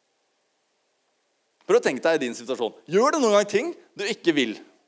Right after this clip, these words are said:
Oi, det var fett. Er det som hørte lyden? Jeg følte sånn der Demogorgon bak her. Noen har sett serien, ikke alle. <laughs> Altså, det gode jeg vil, det gjør jeg ikke.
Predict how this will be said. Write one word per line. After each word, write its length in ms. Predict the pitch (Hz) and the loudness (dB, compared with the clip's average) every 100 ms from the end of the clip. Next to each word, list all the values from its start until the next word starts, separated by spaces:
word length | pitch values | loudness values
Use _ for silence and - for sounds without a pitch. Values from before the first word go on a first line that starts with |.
| _ _ _ _ _ _ _ _ _ _ | _ _ _ _ _ _ _ _ _ _
Oi, 80 | 120 117 _ _ _ | -6 -6 _ _ _
det 100 | 139 | -4
var 140 | 131 107 | -4 -2
fett. 220 | 110 - | -6 -8
Er 160 | _ 113 | _ -6
det 80 | |
som 80 | 127 | 0
hørte 180 | 113 104 | 0 0
lyden? 300 | 107 113 185 - - - - - - - - - | 0 0 -4 -8 -20 -20 -20 -20 -20 -20 -20 -2
Jeg 160 | 165 | 0
følte 160 | 180 151 | 2 2
sånn 220 | 139 123 | 2 2
der 100 | 131 - | 0 -8
Demogorgon 640 | 123 127 - 123 113 127 | -6 -6 0 2 2 0
bak 160 | 120 135 180 | -2 -2 -4
her. 100 | - _ _ _ _ - - - _ _ _ _ _ _ | -6 _ _ _ _ -20 -20 -20 _ _ _ _ _ _
Noen 240 | 117 110 107 | -6 -4 -4
har 80 | |
sett 160 | 110 95 | -4 -2
serien, 240 | 101 101 104 113 | -2 -2 -8 -18
ikke 160 | 104 98 | -8 -6
alle. 240 | 87 90 - - - _ - 151 | -4 -8 -14 -20 -20 _ -14 -12
<laughs> 220 | - _ _ _ _ _ _ _ _ _ - | -12 _ _ _ _ _ _ _ _ _ -6
Altså, 220 | 160 185 202 | 0 2 2
det 140 | 185 214 | 0 -4
gode 240 | 247 190 | 0 4
jeg 120 | 180 196 | 4 4
vil, 140 | 247 208 - _ _ _ _ | 0 -4 -18 _ _ _ _
det 80 | 165 | -8
gjør 220 | 135 95 | -6 -4
jeg 80 | 95 | -6
ikke. 120 | 151 | -10